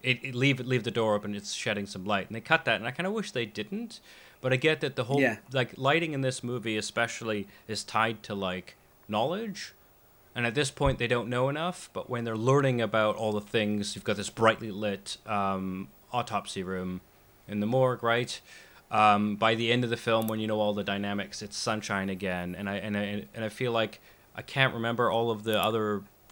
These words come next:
Speaker 1: deaths or whatever, but I feel like there's a scaling up in how brightly lit they are, or whether they can open blinds or whatever.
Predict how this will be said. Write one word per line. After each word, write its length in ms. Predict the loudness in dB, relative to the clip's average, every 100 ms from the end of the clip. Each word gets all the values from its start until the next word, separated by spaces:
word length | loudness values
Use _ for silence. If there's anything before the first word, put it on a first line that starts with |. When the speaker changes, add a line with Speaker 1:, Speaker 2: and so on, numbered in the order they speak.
| 0
Speaker 1:
deaths 300 | 2 2 -2
or 80 | 0
whatever, 320 | 0 0 0
but 240 | 0 -2
I 80 | -4
feel 180 | -4 0
like 160 | 0 -2
there's 180 | -4
a 60 | -4
scaling 840 | -4 -4 0 2 2 0 -2 -2 -6 -18 -10 2
up 240 | 2 2 -4
in 500 | -4 -2 -2 -4 -6
how 220 | -4 -2
brightly 360 | 0 -2 -2 -4
lit 200 | -4 -4
they 120 | -2
are, 300 | 0 0 -2
or 200 | -2 -4
whether 260 | -4 -4 -4
they 100 | -6
can 160 | -6 -6
open 260 | -4 -4
blinds 480 | -4 -4 -4 -4 -6
or 60 | -8
whatever. 460 | -8 -8 -6 -8